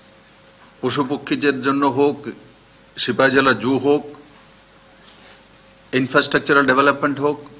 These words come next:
educational development,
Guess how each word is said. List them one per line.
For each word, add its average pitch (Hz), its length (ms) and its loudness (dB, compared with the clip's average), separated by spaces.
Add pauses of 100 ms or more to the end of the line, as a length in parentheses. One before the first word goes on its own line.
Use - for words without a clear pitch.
(760)
educational 139 840 0 (640)
development, 131 720 0